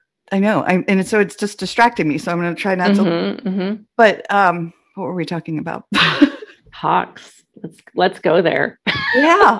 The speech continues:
Speaker 1: Oh my gosh! Isn't that crazy? What do, what's the symbolism for hawks, that you see things clearly as, um,
Speaker 2: Mm-hmm.
Speaker 1: yeah. Anyway, so what we're talking about. Yeah,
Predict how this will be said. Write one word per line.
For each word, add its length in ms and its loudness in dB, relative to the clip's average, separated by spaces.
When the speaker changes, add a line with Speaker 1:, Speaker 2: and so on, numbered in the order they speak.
Speaker 1:
Oh 80 6
my 180 8
gosh! 560 4
Isn't 120 2
that 260 2
crazy? 380 0
What 120 6
do, 200 2
what's 240 4
the 140 2
symbolism 560 4
for 160 0
hawks, 380 4
that 160 -4
you 80 -4
see 280 -8
things 640 -6
clearly 640 -4
as, 480 -8
um, 140 -2
Speaker 2:
Mm-hmm. 960 -4
Speaker 1:
yeah. 340 -4
Anyway, 280 -12
so 160 -4
what 180 2
we're 100 0
talking 420 2
about. 340 -2
Yeah, 220 -8